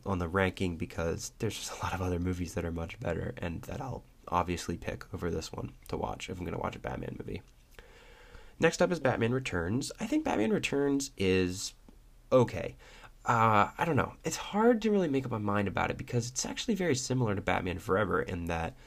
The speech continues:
there are a lot of elements that I like about it, and there's a lot of characters that I think are really cool. Uh,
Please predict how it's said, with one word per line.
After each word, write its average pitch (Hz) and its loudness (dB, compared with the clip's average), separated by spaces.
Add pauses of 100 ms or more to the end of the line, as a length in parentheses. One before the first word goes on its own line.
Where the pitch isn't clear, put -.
(320)
there 87 0
are 90 2
a 90 -2
lot 92 4
of - 2
elements 87 -2
that 90 2
I 85 2
like 85 2
about 90 -2
it, 98 0
and 92 -2
there's 85 -4
a 87 -2
lot 85 2
of 82 -2 (320)
characters 101 0
that 90 0
I 87 0
think 92 -2
are 82 2
really 90 -2
cool. 120 4 (480)
Uh, 139 -4